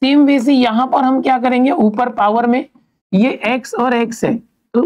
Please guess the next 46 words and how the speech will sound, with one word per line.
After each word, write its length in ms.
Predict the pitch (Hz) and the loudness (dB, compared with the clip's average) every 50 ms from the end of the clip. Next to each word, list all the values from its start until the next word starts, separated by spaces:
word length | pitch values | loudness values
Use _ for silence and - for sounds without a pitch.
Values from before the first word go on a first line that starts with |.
| 311 226 | 2 2
ऊपर 240 | 226 214 254 254 | 0 0 0 0
नीचे 260 | 247 247 254 214 262 262 - | 0 0 0 0 0 -2 -2
x 160 | 233 226 226 | -4 -6 -6
से 160 | - - 262 | -4 -2 0
डिवाइड 340 | 226 208 185 175 147 143 - | 2 2 2 0 0 -2 -2
करो, 160 | - 151 151 | -2 -2 0
तो 100 | 156 190 | 0 2
ये 100 | 190 220 | 2 2
हो 100 | 233 226 | 2 2
गया 140 | 214 247 254 247 | 2 0 0 0
फ़ोर 260 | - 226 214 214 233 | 0 0 2 2 0
एक्स 160 | 240 240 - | 0 -2 -4
upon 260 | 247 226 240 247 240 | -4 -2 -2 0 0
x 160 | 254 254 220 - | 0 -2 -2 -2
फ़ोर 340 | - 208 202 196 170 143 - - _ _ _ _ _ _ _ _ _ _ - | 0 2 2 2 0 -2 -6 -10 _ _ _ _ _ _ _ _ _ _ -4
और 120 | 190 180 | 0 2
ये 140 | 196 226 240 | 2 2 2
थ्री 220 | 233 240 214 214 208 | 2 2 2 2 2
upon 280 | 202 208 214 180 170 | 0 -2 -4 -2 -2
x, 260 | 156 - 233 - - - _ _ _ _ _ _ _ _ _ - | -2 -4 -4 -8 -14 -20 _ _ _ _ _ _ _ _ _ 0
ये 80 | 240 | 0
देखो 180 | 226 247 233 262 | 2 2 0 0
eight 220 | - 214 220 214 262 | 0 -2 -2 0 -2
x 180 | 254 247 - | -2 -2 -4
upon 300 | 262 247 254 254 247 247 | -4 -4 -2 0 0 0
eight, 240 | 262 269 262 - _ _ _ _ - | 0 0 -2 -6 _ _ _ _ -4
eight 360 | 220 202 180 165 165 - - - _ _ - | -2 0 0 -2 -2 -6 -12 -20 _ _ -10
minus 300 | 180 165 165 165 - - | -8 -8 -8 -8 -6 -2
ये 120 | 190 214 233 | 0 0 2
one 180 | 208 208 214 196 | 2 0 -2 -2
upon 280 | 196 202 196 165 151 127 | -4 -4 -4 -4 -4 -4
x, 200 | - - - - - - | -6 -8 -14 -20 -12 -6
हमने 240 | - 180 175 185 220 | -2 0 2 2 2
ये 180 | 226 208 185 - | 2 2 2 0
कर 180 | - 170 160 | -2 -6 -8
दिया। 200 | 156 143 131 151 - _ - - 233 - _ _ _ _ _ _ _ _ _ - | -8 -8 -10 -12 -12 _ -12 -12 -12 -12 _ _ _ _ _ _ _ _ _ -6
अब 140 | - 277 285 | -4 -2 0
आपको 300 | 277 269 240 - - 302 | 0 -2 -2 0 0 2
ये 280 | 294 240 226 247 269 277 | 2 2 2 2 2 2
वाली 260 | 262 254 247 262 269 | 2 0 0 0 0
trick 260 | 254 254 254 247 240 262 | 0 0 -2 0 0 0
आपको 260 | 247 240 247 254 240 | 0 0 -2 -2 -2
काम 260 | 226 220 202 220 220 | 0 -2 0 0 -2
आएगी 240 | 220 214 214 208 233 226 | -2 0 0 0 0 2
कि 120 | 240 254 | 2 0
भाई 200 | 202 196 214 247 | 0 0 0 -2